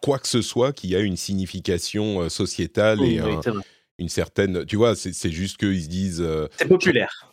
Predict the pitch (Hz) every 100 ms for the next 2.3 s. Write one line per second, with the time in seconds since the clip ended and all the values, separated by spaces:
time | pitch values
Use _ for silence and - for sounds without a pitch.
0 | _ 123 113 117 143 147 - 214 214 170
1 | 165 165 156 202 190 156 156 - 180 180
2 | 170 147 135